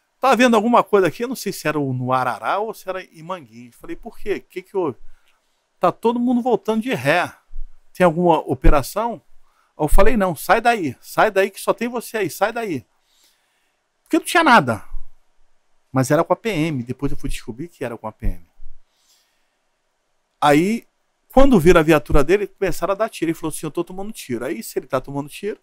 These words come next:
quem entra em ação? Eu. Manda todo mundo pra lá. Só que o nosso Águia tava baixado. Que eu acho que tinha tomado tiro numa,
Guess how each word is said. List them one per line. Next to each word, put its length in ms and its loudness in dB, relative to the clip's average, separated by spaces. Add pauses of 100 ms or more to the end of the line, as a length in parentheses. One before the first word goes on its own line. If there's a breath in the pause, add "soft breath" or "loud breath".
(500)
quem 200 2
entra 260 -2
em 80 -4
ação? 420 -4
Eu. 260 -2 (220)
Manda 260 -2
todo 260 -8
mundo 160 -12
pra 140 -16
lá. 200 -20 (1000 soft breath)
Só 220 6
que 80 0
o 40 4
nosso 280 6
Águia 180 -2
tava 240 -4
baixado. 600 -10 (880)
Que 140 -10
eu 100 -6
acho 240 -4
que 100 -16
tinha 800 -6
tomado 340 -6
tiro 460 -16 (220)
numa, 460 -20